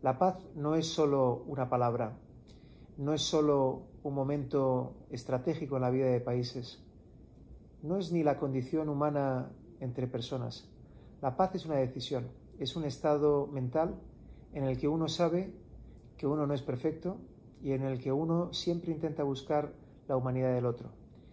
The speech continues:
Eso es lo que intentamos hacer desde esta fundación, lo hacemos todos los días, lo hacemos a través de nuestra iniciativa estrella, que es el Museo Hispano-Judío, que si Dios quiere vendrá, y vendrá más pronto que tarde,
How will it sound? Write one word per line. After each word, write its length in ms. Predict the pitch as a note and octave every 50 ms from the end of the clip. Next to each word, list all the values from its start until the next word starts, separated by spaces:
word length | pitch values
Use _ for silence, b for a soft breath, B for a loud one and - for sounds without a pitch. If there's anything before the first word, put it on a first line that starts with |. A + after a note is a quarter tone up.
| B B B B
Eso 180 | C#3+ C3+ D#3+
es 60 | D#3+
lo 100 | D3+ C#3
que 80 | B2 D3
intentamos 480 | B2 C3+ C3+ B2 C#3 C#3 C3+ C3 - B2+
hacer 240 | B2 - C#3+ C3
desde 180 | B2+ B2+ A#2+ B2
esta 200 | A#2+ - B2+ A#2
fundación, 580 | - C3+ B2+ B2 A#2 A#2+ - D3 D#3+ F3 A3+ - - B B B B B B B B
lo 80 | A#2+
hacemos 360 | A#2 - - C#3 C3+ C3 B2 -
todos 220 | C#3 C3 B2+ B2+
los 160 | B2 A#2 A#2
días, 400 | D3+ E3+ E3+ E3+ E3+ E3+ - -
lo 80 | C#3+ B2
hacemos 340 | B2 D3 C#3+ C#3 C#3 B2 C3+
a 80 | B2+
través 240 | B2+ B2+ B2+ C3 B2+
de 80 | C3 B2+
nuestra 340 | B2+ B2 - - C3 B2
iniciativa 600 | A#2+ A#2+ A#2+ A#2+ - B2 A#2+ - D3 C#3 C3 B2+
estrella, 540 | B2 A#2+ - - D3 D3 D3 C3+ C3 A#2 A2 - - B B B B B B B B B -
que 180 | - C#3+ C3 C3
es 320 | B2+ B2+ - - - - - - -
el 80 | C#3
Museo 260 | C3+ C3 B2+ - C#3+
Hispano-Judío, 640 | C3 B2+ - C#3 C3 B2 A#2+ A#2+ C#3 C3+ C#3 C#3+ B2+ C3
que 80 | C3+
si 140 | B2+ - C3+
Dios 220 | C3 C3 C3 C3
quiere 220 | - - C#3+ C#3 C3
vendrá, 460 | B2 B2 B2 C3 C3+ D3 D#3 E3+ E3
y 60 | - C3+
vendrá 380 | B2+ A2+ A#2+ B2 B2 B2 B2 -
más 180 | - C3 B2+ B2+
pronto 360 | - - C#3+ C3 B2 C#3 B2
que 80 | C3+ B2
tarde, 360 | - C#3+ C#3 D3 C#3+ F3+ G3+